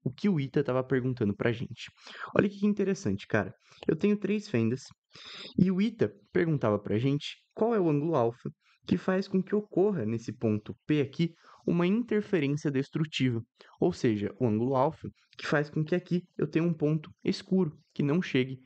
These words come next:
nenhuma luz, ou que chegue pelo menos pouca luz naquele ponto,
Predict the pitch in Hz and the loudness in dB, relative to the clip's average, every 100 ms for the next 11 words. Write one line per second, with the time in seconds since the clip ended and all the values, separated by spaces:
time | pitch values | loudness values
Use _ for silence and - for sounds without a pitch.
0 | _ 139 135 143 170 160 151 151 113 - | _ 0 2 2 2 2 2 0 -4 0
1 | 165 170 170 151 156 170 - _ _ 180 | 0 0 0 2 2 0 -4 _ _ 0
2 | 226 220 156 131 - - - - 147 156 | 0 2 2 2 -2 -18 -6 -2 2 2
3 | 156 151 123 127 - | 0 0 0 0 -6